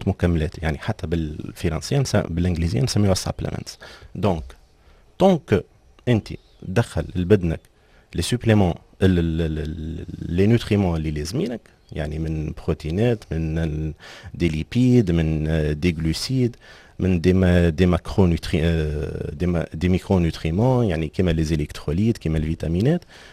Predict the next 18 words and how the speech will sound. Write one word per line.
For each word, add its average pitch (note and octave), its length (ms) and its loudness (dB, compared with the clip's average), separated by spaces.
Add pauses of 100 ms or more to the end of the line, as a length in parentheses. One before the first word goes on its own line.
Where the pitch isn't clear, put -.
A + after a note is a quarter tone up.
(140)
دونك E3+ 260 2 (400)
هذا A2 200 4
يفي F#2 260 2
بالغرض. D#2+ 400 -4 (380)
وقتاش G#3+ 580 -2 (240)
لازم A2 240 4
نردوا F2 280 2
بالنا؟ D#2+ 280 -2 (300)
وقتاش D#3 380 -4
نجموا F#2+ 260 0
ناخذوا A2+ 280 2
السبلمنتس D2+ 760 -4
هذوما؟ D2+ 280 -6 (400)
نجموا F3 220 2
ناخذوهم E3+ 480 0
وقت - 160 -4
يصير G#3+ 280 2
فيهم A3+ 300 0